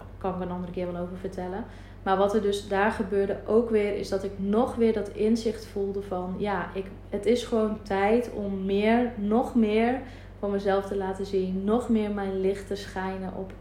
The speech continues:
op de rest van de wereld. En niet alleen omdat ik dat zo graag wil, maar dat is gewoon iets wat ik te doen heb. En dat voel ik eigenlijk al heel erg lang. Ik heb al heel lang dat ik super duidelijk weet wat mijn missie is. Ik weet dat ik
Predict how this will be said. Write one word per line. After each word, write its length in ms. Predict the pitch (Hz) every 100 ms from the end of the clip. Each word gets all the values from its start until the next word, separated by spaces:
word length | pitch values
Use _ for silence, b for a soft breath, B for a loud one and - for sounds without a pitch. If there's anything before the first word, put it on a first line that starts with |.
| - -
op 240 | - 208 -
de 80 |
rest 280 | 202 196 196
van 160 | - 196
de 80 | 190
wereld. 540 | 190 190 190 190 - B B B B B
En 280 | 190 185
niet 240 | 202 285 311
alleen 280 | 226 214 208
omdat 240 | 196 190 -
ik 180 | 240
dat 120 | - 254
zo 160 | 220
graag 300 | 196 196 185
wil, 180 | 196 190
maar 140 | 190
dat 160 | 185 202
is 120 | 226
gewoon 260 | - 196 190
iets 180 | - 226
wat 140 | 202
ik 60 | 202 - -
te 160 | 208
doen 240 | 202 214 208
heb. 260 | 170 165
En 80 | 202
dat 160 | 196 196
voel 180 | 240
ik 120 | 240 247
eigenlijk 380 | 220 - 202
al 120 | 196 196
heel 260 | 233 247
erg 180 | 214 202
lang. 360 | 196 196 196 202 B B B B B
Ik 140 | 208
heb 160 | 208 208
al 100 | 208
heel 380 | 202 233 247
lang 260 | 233 208 202
dat 120 | 196
ik 80 | 196
super 380 | - - 262 220
duidelijk 380 | 208 202 202 196
weet 240 | 196 196
wat 140 | -
mijn 160 | 196 196
missie 500 | 196 208 - 196 190
is. 260 | 196 - - B B B B -
Ik 160 | 208
weet 300 | - 202 226
dat 120 | 226 214
ik 160 | 214